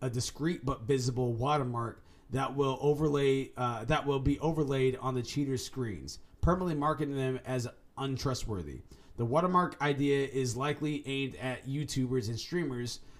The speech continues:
who might be tempted to use hacks to accumulate click-worthy amounts of high-level loot,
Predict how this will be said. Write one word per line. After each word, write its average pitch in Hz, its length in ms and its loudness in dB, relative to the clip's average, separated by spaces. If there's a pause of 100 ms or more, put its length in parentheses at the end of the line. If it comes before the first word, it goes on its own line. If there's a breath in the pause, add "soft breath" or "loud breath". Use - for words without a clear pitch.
(100)
who 151 140 4
might 143 220 2
be 135 140 -2
tempted 151 340 4
to 123 80 0
use 139 400 0
hacks 135 440 0
to 135 180 0
accumulate 156 580 -2
click-worthy 139 680 -2
amounts 123 420 -4
of 104 120 -6
high-level 120 580 -2
loot, 107 240 -8